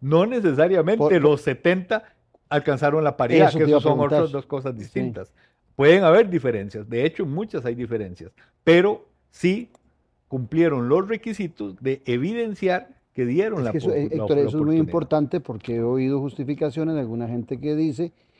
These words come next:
Speaker 2: "Pero hay otros partidos que no cumplieron con la paridad y van a la competencia,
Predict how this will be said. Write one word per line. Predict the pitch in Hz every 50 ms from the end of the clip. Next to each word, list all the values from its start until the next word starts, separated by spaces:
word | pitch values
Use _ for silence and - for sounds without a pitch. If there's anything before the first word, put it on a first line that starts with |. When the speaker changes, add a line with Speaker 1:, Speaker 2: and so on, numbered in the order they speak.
| _ _ _ _ _
Speaker 2:
"Pero | 147 147 151
hay | 160 185
otros | 190 - 214 190
partidos | - - 190 143 - 208 190 160 113
que | 107 131
no | 123 139 135
cumplieron | - 175 165 - 196 190 180 180 147
con | 135 131 127
la | 123 120 117
paridad | - 123 123 127 127 139 170 185 - -
y | - 160
van | 127 135 156 175 180
a | 185 175
la | 165 -
competencia, | - 139 131 160 160 185 196 180 156 120 - 131 117 110